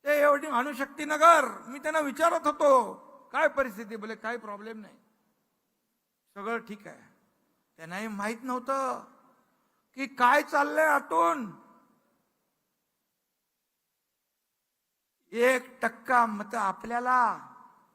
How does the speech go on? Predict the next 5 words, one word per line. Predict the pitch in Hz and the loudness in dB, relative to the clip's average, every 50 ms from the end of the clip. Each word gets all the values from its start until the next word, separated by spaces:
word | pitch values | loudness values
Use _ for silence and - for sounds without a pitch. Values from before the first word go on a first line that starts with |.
| _ _ _ _ _ _ _ _ _ _ _ _ - | _ _ _ _ _ _ _ _ _ _ _ _ -6
आणि | 190 214 226 220 | -4 -4 -2 -2
नव्याण्णव | 202 180 175 180 185 180 180 202 208 214 214 208 208 208 202 208 208 | -4 -2 -4 -4 -4 -4 -4 -2 -2 -2 -2 -4 -6 -6 -8 -8 -10
टक्के | 202 196 - _ - - 214 208 202 | -14 -14 -14 _ -16 -12 -10 -10 -10
मतं | 190 180 180 - 202 190 | -10 -10 -10 -10 -12 -14
त्यांना. | 190 - 165 151 156 165 180 190 214 233 240 | -12 -12 -10 -10 -8 -8 -8 -6 -2 -2 0